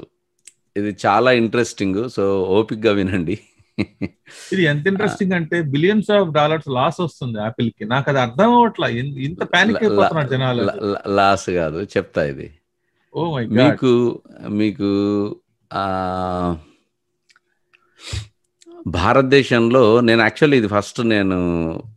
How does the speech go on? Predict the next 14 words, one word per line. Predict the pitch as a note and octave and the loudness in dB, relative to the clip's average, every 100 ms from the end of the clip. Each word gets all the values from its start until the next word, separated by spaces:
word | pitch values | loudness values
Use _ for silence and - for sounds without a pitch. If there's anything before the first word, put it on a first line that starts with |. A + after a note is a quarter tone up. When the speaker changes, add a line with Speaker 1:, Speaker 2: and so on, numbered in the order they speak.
| - | -16
Speaker 1:
ఆ, | G#2+ G2+ A2 C3+ - - - - _ G2+ _ _ _ - _ - | -14 -12 -10 -12 -14 -16 -18 -20 _ -20 _ _ _ -20 _ -4
నాకు | A#2+ A2 | 0 2
అర్థం | A2+ C3 D3 | 0 2 2
కాలే | C3+ G#2+ | 4 4
ఇది, | F2 D2 | 0 -4
ఈ | - | -10
concept. | F2+ F#2 G2 - F2+ - - | -2 0 0 -4 -6 -12 -8
మనకి | F2+ G2+ A#2+ - C#3 B2 | -2 0 -2 -2 0 0
Speaker 2:
Hmm. | D3+ _ _ _ - - _ F#2+ | -2 _ _ _ -20 -20 _ 0
Speaker 1:
Netflix | G2+ - - E3+ - | 0 0 2 2 2
install | D3 C3 - C3+ B2+ | 2 2 2 2 4
చేసుకుంటాం, | A2+ - - E2 G2+ | 2 0 -6 -4 -2
Netflix | G#2+ F#2+ - A2+ - F#2+ | 0 -2 -4 -6 -6 -8
చూస్తాం. | - - | -8 -12